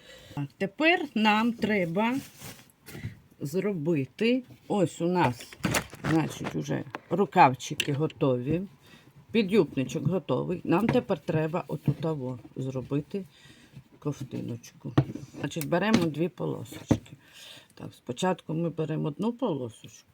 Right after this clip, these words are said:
так, складуємо вдвоє. Рівняємо її, звісно, щоб вона не була у нас крива.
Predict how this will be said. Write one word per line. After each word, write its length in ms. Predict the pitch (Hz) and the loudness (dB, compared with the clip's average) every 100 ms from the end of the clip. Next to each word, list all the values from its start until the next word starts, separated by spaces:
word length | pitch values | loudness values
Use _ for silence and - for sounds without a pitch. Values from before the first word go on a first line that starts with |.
| - | -10
так, 200 | 135 165 _ _ _ _ _ | -6 -6 _ _ _ _ _
складуємо 760 | - - 127 120 98 - - 113 | -20 -8 -6 -4 -6 -8 -8 -8
вдвоє. 640 | 131 123 127 117 117 156 208 _ _ - _ _ _ _ _ _ _ _ - | -10 -12 -8 -8 -6 -8 -8 _ _ -20 _ _ _ _ _ _ _ _ 0
Рівняємо 840 | - 254 180 123 85 - - 190 | 4 4 4 2 0 -2 -2 -2
її, 400 | 208 233 254 254 | -2 0 2 2
звісно, 440 | 247 262 247 254 240 | 0 -2 -2 -4 -4
щоб 180 | 214 | -6
вона 260 | 196 214 208 | -8 -6 -4
не 140 | 214 | -6
була 340 | 190 - 202 196 | -6 -8 -6 -6
у 120 | 185 | -6
нас 340 | 190 190 - - - - - - 214 - | -4 -6 -6 -6 -6 -8 -2 2 2 2
крива. 500 | 190 196 196 180 | 0 2 2 0